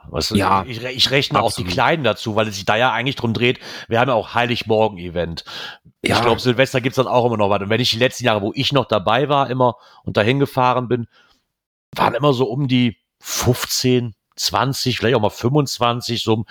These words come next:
Speaker 1: weil halt Kreis Heinsberg auch wieder groß ist, ne? Und dann hast du da, und wenn es immer nur die gleichen sind, das mag ja sein, aber Sinn haben die hier immer noch. Also, und
Speaker 2: Ja.
Speaker 1: ich denke mal, dass,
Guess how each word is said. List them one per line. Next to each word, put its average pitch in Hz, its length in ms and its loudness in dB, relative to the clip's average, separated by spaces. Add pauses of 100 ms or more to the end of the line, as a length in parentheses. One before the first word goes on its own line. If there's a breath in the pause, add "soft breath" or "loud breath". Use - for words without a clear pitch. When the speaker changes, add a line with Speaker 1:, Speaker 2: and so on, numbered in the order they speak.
(220 loud breath)
Speaker 1:
weil 95 140 2
halt 117 160 2
Kreis 107 280 0
Heinsberg 101 320 -2
auch 143 80 0
wieder 185 140 4
groß 190 320 0
ist, 78 180 -18
ne? 82 40 -12
Und 85 140 -8
dann 101 100 -2
hast 139 160 0
du 127 60 -6
da, 131 120 4 (300 loud breath)
und 117 120 -8
wenn 165 80 4
es 165 60 -4
immer 170 140 0
nur 147 80 2
die 127 120 2
gleichen 147 340 0
sind, 123 180 -6
das 113 140 2
mag 135 240 0
ja 120 80 4
sein, 131 300 2
aber 110 340 0
Sinn 110 340 0
haben 120 200 0
die 110 100 -6
hier 101 240 0
immer 113 180 4
noch. 82 220 -4
Also, 90 420 0 (560 loud breath)
und 107 160 2
Speaker 2:
Ja. 82 320 0
Speaker 1:
ich 104 120 -6
denke 143 320 2
mal, 131 280 2
dass, 120 360 -4